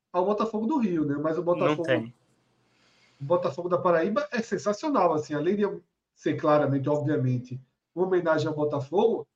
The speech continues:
Speaker 1: a sacadinha do, da Estrela Vermelha é muito legal, né? Porque puxa pra bandeira do próprio estado. Claro que lá no Rio teria um, viraria rubro-negro, né? Mas é, é uma ótima adaptação,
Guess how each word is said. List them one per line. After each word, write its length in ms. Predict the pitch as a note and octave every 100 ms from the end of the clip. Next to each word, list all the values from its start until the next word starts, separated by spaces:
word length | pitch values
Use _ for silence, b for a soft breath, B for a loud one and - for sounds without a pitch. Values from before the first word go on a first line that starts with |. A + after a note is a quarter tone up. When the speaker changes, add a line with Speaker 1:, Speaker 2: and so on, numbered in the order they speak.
| _ -
Speaker 1:
a 80 | E3+
sacadinha 760 | - A#3 B3+ B3+ G3 F3+ D#3
do, 340 | D3 D#3+ C#3 C3
da 120 | E3
Estrela 360 | B2+ E3+ E3+
Vermelha 680 | E3+ D#3 D3+ D#3+ F3+ A#3+ D4 _ _ _ _ _
é 60 | D3+
muito 260 | D3+ D3+
legal, 360 | A3+ G#3+ F3 G#3
né? 100 | G3+
Porque 320 | G#3 G#3 -
puxa 360 | F#3 - F3+ G#3+
pra 160 | G#3
bandeira 600 | G#3 G3 D3+ D3 D3+ G3 - _ _ _ _ _ _ _
do 140 | D#3+
próprio 320 | C3 D3+ D3+ G#3+
estado. 460 | - C3+ A#2 A#2
Claro 260 | - F3 E3+
que 80 | E3+
lá 140 | E3
no 80 | E3
Rio 260 | C#3 D3+ C3+
teria 540 | D3+ C#3+ C3+ C3 B2 - _ _ _ _ _ _ _ _ _ _
um, 400 | A#3 D#3+ C3 A2+ A2+ _ _ _ _ _ -
viraria 420 | C3 E3+ D3+ D3+
rubro-negro, 680 | D3+ D#3 F#3+ G3 C4 A3 D3
né? 140 | D3
Mas 680 | E3 D3+ D#3+ F#3+ A3 - - -
é, 480 | C#3 C3 A#2+ A2+ G2+ _ _ _ _ _
é 60 | F3
uma 140 | F3
ótima 340 | D3+ E3+ G3+ G3+
adaptação, 720 | F#3 - A#3+ A3+ C3+ A2+